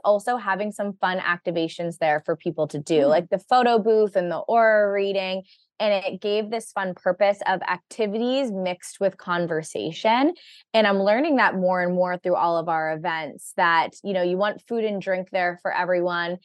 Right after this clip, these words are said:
Speaker 1: and to facilitate a good conversation based on the panel, but then also activities for people to be doing to keep them there, to keep them engaged for fun things. So I think,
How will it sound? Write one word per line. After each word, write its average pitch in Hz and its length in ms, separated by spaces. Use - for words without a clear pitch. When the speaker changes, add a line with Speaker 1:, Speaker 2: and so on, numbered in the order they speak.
Speaker 1:
and 185 200
to 180 120
facilitate 185 640
a 175 60
good 170 200
conversation 170 960
based 160 320
on 165 200
the 156 60
panel, 165 400
but 208 160
then 175 140
also 170 340
activities 180 800
for 196 120
people 185 220
to 170 60
be 170 120
doing 175 400
to 180 120
keep 190 260
them 196 140
there, 185 120
to 175 60
keep 175 200
them 175 120
engaged 165 600
for 170 200
fun 160 260
things. 160 460
So - 120
I 214 60
think, 226 240